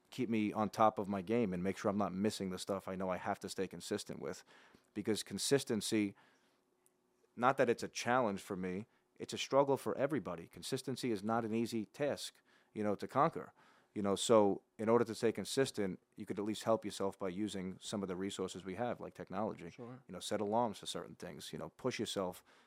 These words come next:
Speaker 1: and realize, "I have to do this. There's no other option,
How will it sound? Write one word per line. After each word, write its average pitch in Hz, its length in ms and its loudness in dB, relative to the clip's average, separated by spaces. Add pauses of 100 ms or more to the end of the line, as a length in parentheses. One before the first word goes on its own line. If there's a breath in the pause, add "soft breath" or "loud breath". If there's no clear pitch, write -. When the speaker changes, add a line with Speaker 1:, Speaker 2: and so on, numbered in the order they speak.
Speaker 1:
and 95 140 -6
realize, 104 320 2
"I 101 80 2
have 107 340 -2
to 98 80 -8
do 101 200 -4
this. - 240 -10
There's 95 180 -8
no 98 160 0
other 92 180 -4
option, - 380 -4